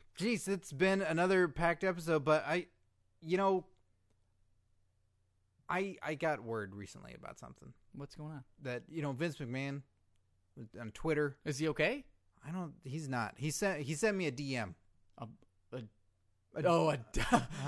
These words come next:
Speaker 2: a
Speaker 1: not a
Speaker 2: direct
Speaker 1: dungeon,
Speaker 2: message. <laughs>
Speaker 1: not a dungeon master.
Speaker 2: <laughs> Sorry. <laughs> "Hello, gentlemen. Thank you for having me.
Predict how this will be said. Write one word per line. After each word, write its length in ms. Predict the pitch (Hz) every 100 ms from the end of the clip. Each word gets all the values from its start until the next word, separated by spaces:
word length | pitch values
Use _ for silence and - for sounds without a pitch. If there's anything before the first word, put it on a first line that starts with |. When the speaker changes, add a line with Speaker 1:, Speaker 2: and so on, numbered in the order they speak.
| -
Speaker 2:
a 40 |
Speaker 1:
not 200 | 180 220
a 40 |
Speaker 2:
direct 160 | 190 214
Speaker 1:
dungeon, 120 | 208 196
Speaker 2:
message. 500 | 196 170 139 151 -
<laughs> 20 |
Speaker 1:
not 160 | 240
a 80 | 214
dungeon 460 | 156 175 185 156 135
master. 500 | 120 101 - 110 110
Speaker 2:
<laughs> 680 | - - - - - 302 -
Sorry. 680 | - - - - 233 240 226 - 220 202 -
<laughs> 140 | 247 - 247 202
"Hello, 280 | 208 196 180
gentlemen. 480 | 175 190 226 277 269
Thank 220 | 220 202
you 80 | 170
for 180 | 160 147
having 320 | 156 196 226
me. 280 | 262 277 247